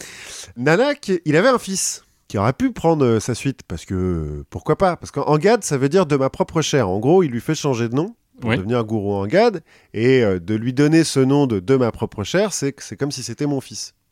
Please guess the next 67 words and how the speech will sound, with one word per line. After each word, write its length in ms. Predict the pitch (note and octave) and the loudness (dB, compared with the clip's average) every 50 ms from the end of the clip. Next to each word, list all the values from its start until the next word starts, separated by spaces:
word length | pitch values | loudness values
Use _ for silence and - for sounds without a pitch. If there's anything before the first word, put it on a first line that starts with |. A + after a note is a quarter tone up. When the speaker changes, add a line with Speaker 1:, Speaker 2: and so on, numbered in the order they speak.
| _ _ | _ _
Speaker 1:
Donc 140 | - D#2 - | -20 -16 -14
il 20 | - | -10
y 20 | |
a 40 | D#2+ | -8
des 100 | E2+ F#2 | -8 -6
gens 140 | G2+ D3+ C#3+ | -6 -6 -8
qui 120 | - - | -10 -10
disent, « 180 | G#2+ B2 A#2 G#2 | -8 -6 -6 -6
Eh, 40 | D#2+ | -8
pourquoi 240 | - - - A#2 A#2 | -8 -10 -10 -10 -10
t'as 120 | - E2+ | -10 -12
pas 120 | - - | -14 -14
pris 140 | - - F#2+ | -14 -14 -14
ton 140 | - B2 B2 | -14 -14 -12
fils, 280 | - F3+ D#3 - - - | -12 -12 -12 -12 -10 -10
euh, 120 | F2+ E2 | -10 -10
Gourou 280 | E2 E2 F#2 E2+ E2+ F2 | -8 -8 -8 -8 -8 -8
Nanak ? » 280 | E2+ E2 D#2+ D#2+ - - | -8 -8 -10 -12 -12 -12
Speaker 2:
Bah, 220 | C3 G2+ G#2+ G#2 | -10 -6 -6 -6
parce 200 | F#2+ - - - | -6 -6 -8 -10
qu'il 120 | - - - | -10 -14 -18
est 40 | - | -6
un 40 | |
peu 120 | - - - | -4 -4 -4
con. 280 | - - D3+ F#3 F3+ - - F3+ F#3+ - | -4 -4 -4 -4 -4 -4 -8 -16 -16 -14
<laughs> 220 | - - - - - | -14 -14 -14 -2 0
Speaker 1:
Bah 100 | C3 E3+ | 2 4
non, 140 | A#3+ C4+ | 4 4
non, 120 | B3 G#3+ F#3 | 4 4 4
non, 160 | F#3 G3 F#3+ | 4 2 2
du 160 | D3 C3+ E3+ | 2 0 -4
tout. 160 | - G#3 G3+ | -4 -4 -4
Son 200 | F#3+ - - C#3 | -4 -4 -4 -4
fils 340 | - - G#3 B3+ C#4 - - - - - _ _ | -2 -2 -2 -2 -2 -4 -6 -8 -14 -20 _ _
s'appelle 320 | _ - B2+ A2+ - C#3+ C#3 | _ -8 -4 0 0 0 0
Sri 240 | - - - C3+ A3 | 0 -2 -2 -2 -2
Chand. 280 | - - C#3+ E3+ A3 G#3+ C3 - _ - - - - - - - _ | 0 2 2 2 2 0 -4 -8 _ -20 -20 -20 -20 -20 -20 -20 _
C'est 160 | - - C#3 | -4 0 0
un 80 | C3 C3 | 0 2
type 220 | - - B3 - | 0 -2 -4 -2
qui 100 | - D3 | 0 -2
a 60 | B2 | -2
fondé 580 | - - - D#3 D#3 E3 E3 F#3 G3 G#3 G#3 - | 0 -2 0 0 2 4 4 6 6 4 4 2
une 160 | - B2+ A#2+ | 0 0 0
secte 480 | B2 - - E3+ F3 F#3 - - - - | 0 0 2 2 2 2 0 -2 -4 -4
de 160 | B2 A2 A2+ | 0 0 0
yogis 380 | A2+ A#2 C3+ C#3+ C#3+ C3 D#3 E3 | 4 4 4 4 4 2 -4 -8
qui 80 | - | -6
s'appelle 300 | - - G#2+ - A2+ G#2+ | -8 -8 -6 -4 -4 -4
les 120 | G#2 A2+ - - | -4 -4 -4 -4
Udasis, 580 | D#3+ F3 D3 D#3+ D3+ C#3+ C3+ C#3 D3 D3+ - _ _ | -2 0 2 4 4 4 2 -2 -6 -10 -14 _ _
c'est-à-dire 300 | - - F#2+ F2+ G2 G2 | -14 -12 -10 -8 -6 -6
les 100 | F#2 F2+ | -6 -4
détachés, 540 | F2 B2+ D#3 - C#3+ B2+ - - - - - _ _ _ | -2 -2 -2 0 -2 -2 -2 -4 -8 -10 -12 _ _ _
qui 140 | - - A2+ | -12 -8 -4
va 80 | A#2+ A2+ | -2 -2
Speaker 2:
Mhm. 60 | G2+ | 0
Speaker 1:
fon-, 280 | B2 D3 A#2+ A2 G#2 G#2 | -2 -4 -4 -8 -10 -12
qui 180 | - - A2 | -12 -12 -6
va 360 | G2+ A2 A2+ A#2 A#2 A2 G2+ F#2 | -4 0 0 2 2 2 0 -2
après 320 | F2 - - - A#2 B2 | -4 -6 -6 -4 -2 -2
évoluer 400 | A#2 G2 G#2 G2 F#2+ G2 G#2+ A#2 | -2 -2 -2 -4 -2 -4 -4 -4
pour 160 | - - G2 | -6 -8 -8
donner 200 | F2 F2+ F2+ G2 | -8 -8 -8 -8
le 180 | G#2 F#2+ E2+ E2 | -8 -8 -10 -10
Kundalini, 680 | - - G2 F#2+ G2+ G2 G2+ F#2+ F#2+ F#2+ F#2 F2+ F2+ | -10 -10 -8 -6 -6 -6 -6 -8 -8 -10 -10 -10 -10
euh, 140 | - - | -12 -14